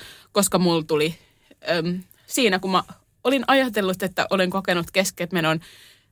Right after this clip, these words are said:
mä mietin, että oi kumpa mä olisin ehtinyt kertomaan tästä jo suuremmalle määrälle ihmisiä,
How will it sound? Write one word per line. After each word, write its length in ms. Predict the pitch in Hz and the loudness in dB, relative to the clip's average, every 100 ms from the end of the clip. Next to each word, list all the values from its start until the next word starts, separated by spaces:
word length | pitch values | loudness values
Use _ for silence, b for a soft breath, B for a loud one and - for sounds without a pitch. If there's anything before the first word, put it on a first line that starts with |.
| _ | _
mä 80 | 180 | 0
mietin, 460 | 190 180 165 160 160 _ - | 2 2 0 -4 -6 _ -6
että 120 | 175 - | -2 2
oi 140 | 190 | 2
kumpa 300 | 240 240 185 | 4 2 2
mä 80 | 185 | 2
olisin 260 | 185 190 185 | 0 -2 0
ehtinyt 420 | 233 208 180 180 - | -2 0 -2 -2 2
kertomaan 640 | 247 233 202 135 135 165 | 2 4 0 -4 -4 -4
tästä 380 | 139 165 - 151 - _ _ - | -4 -4 -4 -6 -6 _ _ -2
jo 160 | 165 - - _ _ _ - _ - | -2 -2 -16 _ _ _ -20 _ -4
suuremmalle 600 | - 208 180 160 143 143 | 0 2 2 0 -2 -4
määrälle 580 | 160 165 147 143 139 135 | 0 0 0 -2 -4 -2
ihmisiä, 560 | 208 160 135 143 - | -4 -2 -4 -2 0